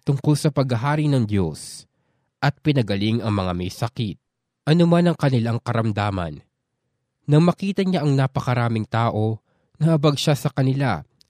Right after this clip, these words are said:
sapagkat sila'y lito at lupaypay, parang mga tupang walang pastol.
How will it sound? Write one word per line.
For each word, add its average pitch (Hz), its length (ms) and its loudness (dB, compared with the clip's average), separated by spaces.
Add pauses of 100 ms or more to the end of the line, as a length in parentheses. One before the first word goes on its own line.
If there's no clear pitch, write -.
sapagkat 147 480 0
sila'y 120 380 0
lito 104 340 0
at 104 160 -4
lupaypay, 104 720 -2 (560)
parang 143 300 2
mga 120 260 2
tupang 131 480 0
walang 113 240 2
pastol. 101 560 -2